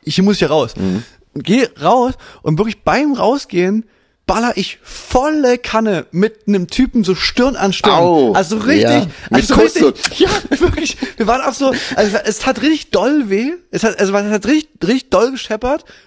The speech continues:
Speaker 1: und wir waren auch so voll viel zu nah für so einen kurzen Moment. Hat sich kurz angefühlt wie so,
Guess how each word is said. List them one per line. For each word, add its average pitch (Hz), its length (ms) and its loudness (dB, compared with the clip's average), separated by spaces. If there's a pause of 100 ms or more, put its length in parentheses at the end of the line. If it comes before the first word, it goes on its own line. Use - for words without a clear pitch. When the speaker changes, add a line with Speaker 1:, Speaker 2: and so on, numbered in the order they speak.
(120)
Speaker 1:
und 254 260 0
wir 233 80 0
waren 226 140 2
auch 196 80 -10
so 226 120 -4
voll - 380 -2
viel 320 260 2
zu 262 140 -4
nah 254 240 2
für 247 140 -8
so 175 60 -6
einen 170 80 -6
kurzen 196 260 -2
Moment. 175 320 -4 (400)
Hat 220 160 -2
sich 214 120 -12
kurz - 200 -2
angefühlt 262 340 0
wie 233 80 0
so, 208 300 2